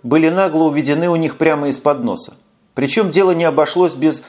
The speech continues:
головотяпства речников, которые с дуру дали себя захватить. Воочию представив себе наезды раздосованных эсэсовцев на катерников,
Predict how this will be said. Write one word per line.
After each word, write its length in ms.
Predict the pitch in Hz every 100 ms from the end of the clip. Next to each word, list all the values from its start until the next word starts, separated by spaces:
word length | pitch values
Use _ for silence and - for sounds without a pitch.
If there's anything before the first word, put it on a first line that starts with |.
| _
головотяпства 800 | 123 147 156 156 151 160 - 147
речников, 640 | 151 139 160 156 117 87 -
которые 420 | - 147 143 135 120
с 60 |
дуру 280 | 117 190 147
дали 240 | 120 151
себя 320 | 135 135 120 123
захватить. 640 | 120 120 123 120 90 - _ _ _ _
Воочию 560 | 127 180 233 240 202
представив 580 | 196 185 - 202 196 185
себе 280 | - 175 180
наезды 500 | 175 175 180 143 165
раздосованных 800 | 170 135 170 - 170 156 156 147
эсэсовцев 720 | 151 - 190 175 - - 143
на 100 | 160
катерников, 680 | 160 214 208 - 101 - 82